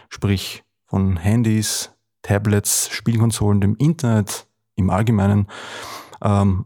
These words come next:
und der digitalen Kompetenz von Eltern, Schule, aber natürlich auch den Kindern selbst. Zu Gast dürfen wir heute Lukas Wagner als Experten begrüßen.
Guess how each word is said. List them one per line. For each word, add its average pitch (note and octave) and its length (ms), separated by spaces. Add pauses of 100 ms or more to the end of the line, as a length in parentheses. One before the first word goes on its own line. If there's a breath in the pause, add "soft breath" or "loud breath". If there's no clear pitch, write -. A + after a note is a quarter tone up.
und D3 360
der A2+ 300 (100)
digitalen G#2+ 400
Kompetenz - 1000
von F2+ 400 (160)
Eltern, A#2+ 720 (220)
Schule, G2 600 (600)
aber F2 280
natürlich A2+ 340
auch G#2+ 80
den A#2+ 140
Kindern G#2+ 540 (440)
selbst. - 840 (800)
Zu A#2+ 140
Gast - 640
dürfen C#3+ 220
wir A#2+ 80
heute A#2+ 200
Lukas A2+ 380
Wagner A2+ 500 (340 loud breath)
als - 240
Experten A2 600
begrüßen. A#2 640